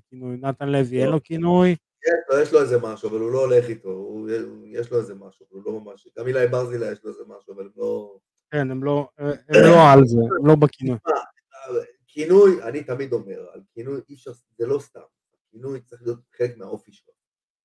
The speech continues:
Speaker 1: כינוי זה גם משהו שנותנים לך, ופחות משהו שאתה מקבל.
Speaker 2: כן, כן, אבל אתה יודע, זה גם חלק מהאופי שלך, וזה צריך להיות מאוד מאוד בולט. The Last Emperor, אחי, זה חלק מהאופי שלו.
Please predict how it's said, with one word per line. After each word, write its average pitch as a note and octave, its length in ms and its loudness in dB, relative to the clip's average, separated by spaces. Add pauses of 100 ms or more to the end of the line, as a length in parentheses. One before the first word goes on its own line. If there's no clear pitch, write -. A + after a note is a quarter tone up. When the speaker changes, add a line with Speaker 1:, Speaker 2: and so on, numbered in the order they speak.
(580)
Speaker 1:
כינוי C#3+ 220 6
זה F3+ 160 8
גם F3 100 6
משהו G3 240 4
שנותנים G#3 580 0
לך, E3 220 4 (120)
ופחות C#3 460 -4
משהו E3 260 -2
שאתה - 180 -4
מקבל. C4+ 460 2
Speaker 2:
כן, G#3 120 -10
כן, A3 440 -4
אבל F#3+ 260 -2
אתה F#3 140 -4
יודע, G3+ 180 -2
זה E3 100 -10
גם C#3+ 140 -12
חלק - 520 -10
מהאופי C#3 600 -4
שלך, B2+ 300 -10 (120)
וזה G2 140 -20
צריך - 200 -20
להיות B2+ 160 -4
מאוד A#2+ 200 -6
מאוד A#2+ 280 -6
בולט. G2+ 500 -8 (800)
The - 20 -10
Last C#3+ 400 -2
Emperor, E3 680 0
אחי, A2 540 -6
זה G#2+ 80 -14
חלק - 300 -12
מהאופי A2 420 -10
שלו. D#2+ 180 -20